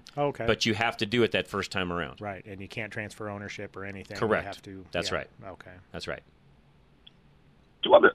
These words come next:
Speaker 3: couple other things. Uh, the world's prettiest car, I think, is a nineteen thirty-eight Talbot Lego.
Speaker 2: Hmm.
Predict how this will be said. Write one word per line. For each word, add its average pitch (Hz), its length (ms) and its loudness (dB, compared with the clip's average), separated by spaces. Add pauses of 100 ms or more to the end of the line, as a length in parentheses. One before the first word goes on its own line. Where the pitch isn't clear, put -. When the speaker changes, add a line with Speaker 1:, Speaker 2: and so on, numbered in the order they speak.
Speaker 3:
couple 170 280 8
other 131 200 12 (120)
things. 139 300 4 (100)
Uh, 113 360 12
the - 120 -12
world's 147 540 8
prettiest 151 400 6
car, 123 320 12
I 113 120 12 (160)
think, 123 220 -2
is 85 120 -10
a 92 60 0
nineteen 120 600 4
thirty-eight 110 460 4 (640)
Talbot 113 420 10 (280)
Lego. 82 540 4 (760)
Speaker 2:
Hmm. 143 120 -2